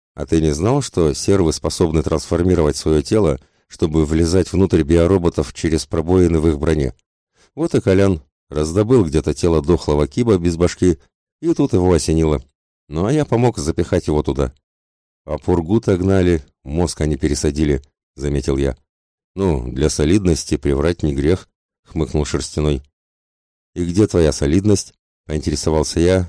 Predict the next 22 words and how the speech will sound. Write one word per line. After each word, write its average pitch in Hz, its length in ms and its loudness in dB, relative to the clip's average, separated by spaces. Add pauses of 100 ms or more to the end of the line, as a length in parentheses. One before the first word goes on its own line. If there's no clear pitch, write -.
(120)
кивнув 78 320 0
на 78 80 -2
Коляна, 85 460 0 (360)
который 92 320 2
почти - 360 0
уже 85 240 2
вылез 82 300 2
из 78 120 -2
киба, 82 300 0
словно 78 400 0
бабочка 73 400 -2
из 69 100 -2
кокона. 65 380 -4 (760)
«Кто 92 320 0
ж 78 60 0
знал, 87 280 0
что - 180 -6
так 80 160 0
получится?» — 85 560 0 (200)
пожал 69 240 -4
плечами 71 360 -2
Шерстяной. 69 580 -4